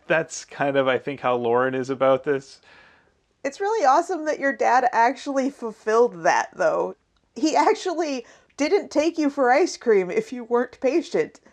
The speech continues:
Speaker 2: <laughs> which is not something that normally happens. Normally, the kid wins.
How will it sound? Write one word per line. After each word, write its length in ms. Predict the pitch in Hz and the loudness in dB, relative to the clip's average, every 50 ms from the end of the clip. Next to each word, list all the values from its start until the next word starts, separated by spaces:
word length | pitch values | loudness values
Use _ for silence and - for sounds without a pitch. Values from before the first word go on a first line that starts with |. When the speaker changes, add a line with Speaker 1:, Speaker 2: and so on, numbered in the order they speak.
| _ - | _ -18
Speaker 2:
<laughs> 220 | 190 - _ _ | -18 -18 _ _
which 260 | - 226 285 277 - - | -4 -2 -2 -2 -2 -4
is 220 | 311 285 247 - | -6 -6 -6 -4
not 280 | 262 277 277 320 - - | 0 0 2 2 0 -2
something 480 | - 330 302 285 277 - 269 262 247 | -4 -6 -6 -6 -4 -6 -6 -4 -2
that 180 | 233 254 - - | -4 -4 -4 -4
normally 500 | 220 233 233 233 233 240 233 233 233 240 | -4 -6 -6 -4 -4 -4 -2 -2 -2 0
happens. 760 | 247 240 - 294 285 - - 180 170 180 175 - - - _ _ _ _ _ _ - | 0 -2 -2 -4 -6 -8 -10 -10 -10 -12 -14 -18 -20 -20 _ _ _ _ _ _ -12
Normally, 500 | 190 208 214 254 302 330 320 277 269 262 | -8 -4 -4 -4 -4 -4 -4 -4 -4 -4
the 140 | 220 240 | -6 -8
kid 240 | 233 - 269 262 220 | -6 -6 -6 -6 -6
wins. 720 | 240 190 214 240 311 359 277 311 277 - - - - - | -4 -2 0 2 2 0 -2 -4 -6 -10 -16 -20 -20 -20